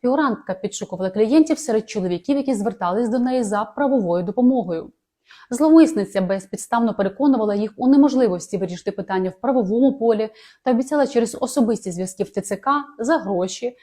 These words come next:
владнати питання військового обліку. Зокрема, зняти з розшуку або внести зміни до електронної системи оберіг.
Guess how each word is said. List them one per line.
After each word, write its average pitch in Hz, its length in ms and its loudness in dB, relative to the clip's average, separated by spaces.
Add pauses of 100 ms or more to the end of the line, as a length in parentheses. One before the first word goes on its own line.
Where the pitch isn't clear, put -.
(200)
владнати 294 400 -2
питання 254 360 -2
військового 190 540 -2
обліку. 180 440 -8 (500)
Зокрема, 226 600 -2 (120)
зняти 254 320 0
з 180 80 -4
розшуку 202 500 -4
або 196 360 -2
внести 247 360 -2
зміни 233 300 0
до 196 320 -2
електронної 240 560 -4
системи 202 440 -6
оберіг. 190 460 -4